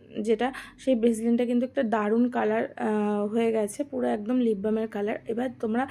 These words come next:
তোমাদের ঠোঁটে কিন্তু খুব অনায়াসে, আহ, এটা ব্যবহার করতে পারো, একটা সুন্দর কিন্তু কালার আসবে, আর এটা কিন্তু আমাদের ঠোঁটটাকেও কিন্তু ড্রাই হতে দেবে না। আহ, তো এইভাবে কিন্তু তোমরা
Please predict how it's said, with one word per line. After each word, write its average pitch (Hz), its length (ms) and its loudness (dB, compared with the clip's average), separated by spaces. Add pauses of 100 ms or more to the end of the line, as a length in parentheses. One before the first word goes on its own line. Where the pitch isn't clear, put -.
(320)
তোমাদের 220 360 4
ঠোঁটে 226 300 -2
কিন্তু 226 280 -2
খুব 269 180 -4
অনায়াসে, 220 600 0 (320)
আহ, 226 260 4
এটা - 180 0
ব্যবহার 220 340 0
করতে 233 300 -2
পারো, 220 220 -2
একটা 220 180 -4
সুন্দর 233 480 0
কিন্তু 240 320 0
কালার 214 340 0
আসবে, 214 340 0 (120)
আর 214 320 0
এটা 220 240 -2
কিন্তু 226 380 -2 (380)
আমাদের 214 460 2
ঠোঁটটাকেও 226 540 -2
কিন্তু 254 460 -2 (1000)
ড্রাই 214 340 6
হতে 240 240 4
দেবে 202 200 6
না। 185 120 0 (360)
আহ, 196 640 0 (140)
তো 240 340 4
এইভাবে 277 400 2
কিন্তু 277 220 0
তোমরা 247 400 0